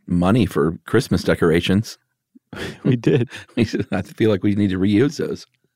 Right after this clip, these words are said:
Speaker 2: Yep. Hopefully everybody has heard it already, and now they're like, "Yes, I know exactly what these guys are talking about," and I'm,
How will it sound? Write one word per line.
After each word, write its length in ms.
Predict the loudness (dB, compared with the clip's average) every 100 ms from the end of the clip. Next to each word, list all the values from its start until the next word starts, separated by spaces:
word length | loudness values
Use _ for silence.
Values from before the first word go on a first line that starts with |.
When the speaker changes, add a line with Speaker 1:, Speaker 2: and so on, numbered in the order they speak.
| _ -18 -6
Speaker 2:
Yep. 220 | -6 -6 _ _ _ -20 -20 -20 -4
Hopefully 440 | -2 0 4 6 6
everybody 500 | 4 2 4 4 4
has 180 | 2 0
heard 320 | 2 4 4
it 140 | 4
already, 480 | 4 4 4 2 0
and 100 | 0
now 220 | 0 0
they're 160 | 0 0
like, 220 | -4 -4 0
"Yes, 360 | 2 2 -2 -2
I 120 | 0
know 240 | 2 2
exactly 400 | 2 2 0 0
what 140 | -2 -2
these 120 | -4
guys 260 | -4 -6
are 80 | -6
talking 380 | -6 -6 -6 -6
about," 260 | -4 -4 -2
and 120 | -2
I'm, 180 | -2